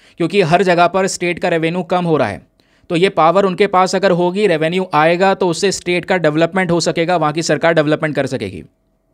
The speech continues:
तो ये बात सुप्रीम कोर्ट ने बोला, तो एक सवाल ये उठने लगा, फिर से मामला सुप्रीम कोर्ट में पहुंचा। क्वेश्चन ये था कि जो अब स्टेट गवर्नमेंट के पास पावर आ गई है इन माइंस के ऊपर टैक्स लगाने की, तो क्या यहाँ पर रेट्रोस्पेक्टिव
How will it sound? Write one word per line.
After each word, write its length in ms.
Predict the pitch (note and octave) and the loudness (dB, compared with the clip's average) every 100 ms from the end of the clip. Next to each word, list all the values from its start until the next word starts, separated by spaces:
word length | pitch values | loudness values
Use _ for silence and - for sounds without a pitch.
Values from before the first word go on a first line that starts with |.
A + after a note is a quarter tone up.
| _ _ _ | _ _ _
तो 80 | E3+ | 0
ये 140 | E3 E3+ | 2 4
बात 180 | F3 | 2
सुप्रीम 300 | G3 F3 F3+ | 0 -2 -4
कोर्ट 180 | F#3+ G3 | -2 -2
ने 60 | F#3 | -2
बोला, 280 | F3+ F3 E3 - _ _ _ _ | -2 -4 -6 -14 _ _ _ _
तो 100 | G3+ | -2
एक 220 | G3+ G3 G3 | 0 0 2
सवाल 300 | F3+ F3+ F3+ | 2 2 2
ये 100 | D3+ | 0
उठने 240 | F3 F#3 | -2 -2
लगा, 220 | F3 E3+ | -2 0
फिर 240 | E3+ D#3 D#3 | 0 0 0
से 180 | F3+ F3+ | -2 2
मामला 320 | D#3+ E3 E3+ | 2 2 2
सुप्रीम 320 | E3 E3 E3 | 0 -2 -4
कोर्ट 200 | D#3+ D#3 | -2 -4
में 100 | D#3 | -4
पहुंचा। 280 | D3 C#3+ D3+ | -6 -6 -6
क्वेश्चन 400 | D3 D#3+ D#3 G3+ | -4 -4 -2 -2
ये 120 | F#3 | 0
था 300 | E3+ F3 F#3 _ - - | 0 -2 -4 _ -20 -4
कि 120 | G3+ | 0
जो 160 | F3+ G#3+ | 2 2
अब 280 | - F#3+ G3+ | 2 0 0
स्टेट 320 | G3+ G3+ G3 | 0 0 2
गवर्नमेंट 300 | F3+ F#3 G3+ | 0 0 -2
के 80 | G#3 | 0
पास 260 | F#3+ F#3+ | 0 0
पावर 280 | - E3+ F#3+ | 0 2 2
आ 260 | G3 D3+ E3+ | 2 2 2
गई 200 | F3+ D#3+ | 2 0
है 260 | C#3+ C#3 - _ _ | -2 -4 -8 _ _
इन 180 | E3+ F#3+ | -2 -2
माइंस 360 | D#3+ D#3 G3+ G3+ | 0 0 0 0
के 80 | |
ऊपर 200 | G3 F#3+ | 2 2
टैक्स 300 | G3 F3+ F3+ | 2 0 0
लगाने 340 | F3+ D3 C#3+ C#3+ | -2 0 -2 -4
की, 240 | C#3+ D3 - _ - | -4 -8 -10 _ -6
तो 60 | |
क्या 180 | G3 G#3+ | 0 2
यहाँ 300 | A3+ D#3 D3+ F#3+ | 4 2 0 2
पर 140 | A3+ - | 2 2
रेट्रोस्पेक्टिव 840 | C3+ - G3 G3 - E3 E3 G#3 | 2 0 -2 0 0 0 0 0